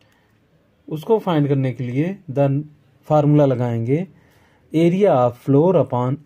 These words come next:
area of one tile। तो जब वैल्यू पुट करेंगे, तो ये हम इसको इसी तरह पुट कर देंगे, टेन थाउजेंड, मतलब वन थाउजेंड एट्टी इंटू टेन थाउजेंड upon ये टू फ़ोर्टी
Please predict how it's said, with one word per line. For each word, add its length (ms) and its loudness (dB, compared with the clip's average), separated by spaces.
area 440 2
of 180 -6
one 220 -2
tile। 240 -10
तो 280 -2
जब 220 0
वैल्यू 320 2
पुट 260 -4
करेंगे, 520 -4
तो 100 0
ये 260 0
हम 280 0
इसको 300 0
इसी 180 -4
तरह 180 2
पुट 200 -2
कर 180 0
देंगे, 240 0
टेन 240 -2
थाउजेंड, 540 0
मतलब 320 0
वन 200 0
थाउजेंड 420 0
एट्टी 360 -4
इंटू 220 -2
टेन 240 -2
थाउजेंड 480 -2
upon 440 0
ये 100 0
टू 260 -4
फ़ोर्टी 520 -6